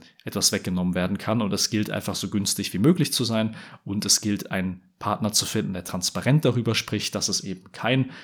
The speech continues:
Diebstahl, ganz überspitzt formuliert, ähm, ist,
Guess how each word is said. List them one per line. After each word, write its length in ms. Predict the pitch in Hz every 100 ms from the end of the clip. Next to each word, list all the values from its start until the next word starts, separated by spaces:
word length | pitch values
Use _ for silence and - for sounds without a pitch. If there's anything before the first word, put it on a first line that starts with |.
| - _ -
Diebstahl, 680 | 156 - - 127 123 120 - _
ganz 240 | 110 107
überspitzt 460 | 123 101 - 107 -
formuliert, 480 | 110 101 98 104 - - - -
ähm, 460 | 101 98 95 101 123 _ _ _
ist, 320 | - 120 -